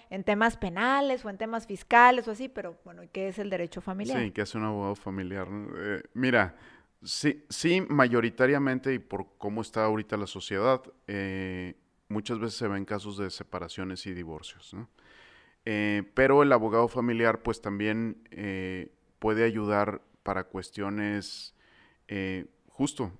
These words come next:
Speaker 2: bueno, de temas de alimentos, de convivencias, de liquidación de la sociedad conyugal,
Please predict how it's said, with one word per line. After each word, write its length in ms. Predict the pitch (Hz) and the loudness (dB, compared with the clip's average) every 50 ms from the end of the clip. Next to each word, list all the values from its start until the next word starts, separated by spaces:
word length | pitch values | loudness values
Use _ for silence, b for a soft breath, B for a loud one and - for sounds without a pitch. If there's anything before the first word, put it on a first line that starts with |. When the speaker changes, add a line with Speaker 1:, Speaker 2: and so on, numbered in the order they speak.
| - - | -12 -4
Speaker 2:
bueno, 280 | 98 110 120 113 104 | 0 0 0 2 0
de 100 | 98 95 | 0 -2
temas 280 | - - 104 107 110 98 | -2 -2 -2 -2 0 0
de 60 | 107 | 0
alimentos, 480 | 101 101 101 107 120 120 113 - 120 104 | -2 0 0 0 0 -2 -2 -4 -8 -8
de 80 | 107 | -10
convivencias, 840 | - - 90 90 92 92 98 107 107 104 - 113 107 101 - - - - | -10 -8 -8 -6 -4 -2 -2 -4 -4 -4 -4 -6 -6 -6 -8 -14 -18 -16
de 320 | 90 90 92 92 92 87 | -10 -6 -4 -4 -4 -4
liquidación 680 | 90 90 90 - - 92 90 90 85 - - 98 98 98 | -6 -8 -10 -12 -12 -10 -10 -10 -10 -8 -8 -6 -6 -6
de 60 | 98 | -6
la 100 | 95 95 | -6 -6
sociedad 380 | - - 104 - - 90 90 | -8 -10 -12 -10 -10 -10 -8
conyugal, 500 | - - 101 104 113 120 113 104 113 120 | -8 -8 -8 -6 -4 -2 -2 -2 -2 -4